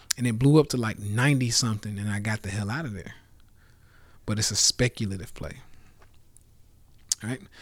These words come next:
So then you have some solid plays. Hey, this company looks good. This got good institutional ownership, yada, yada, yada. We can buy it 'cause it just looks good. That's a difference.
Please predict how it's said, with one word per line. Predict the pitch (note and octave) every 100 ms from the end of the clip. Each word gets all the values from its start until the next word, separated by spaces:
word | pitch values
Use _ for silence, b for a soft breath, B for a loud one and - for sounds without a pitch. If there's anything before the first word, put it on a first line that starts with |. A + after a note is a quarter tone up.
| B B B
So | B2
then | B2+
you | D#3
have | D#3 C#3
some | - D#3 D3+
solid | C3+ - - G3 A#3+ D#3+
plays. | - C3 A2 G#2+
Hey, | D3 C#3
this | A#2 -
company | C#3+ B2+ A#2+
looks | G2+ -
good. | - F3 E3+ E3+ D3+
This | C3
got | A2+ A2
good | A2 A2
institutional | C#3 - B2 B2+ - A2+ D#3+
ownership, | C#3+ C#3 - C#3 C3 A#2+
yada, | A#2 A2
yada, | G#2 G2 A#2
yada. | C3+ C#3 C3+ B B B -
We | A#2 B2
can | B2+ A2
buy | C3 C3
it | G#2+
'cause | A2+ G2
it |
just | G2 G#2 -
looks | A2 - -
good. | G2 E2+ - - B B B B A#2+
That's | A#2 A#2 -
a | G#2+
difference. | G#2+ F#2+ - - - -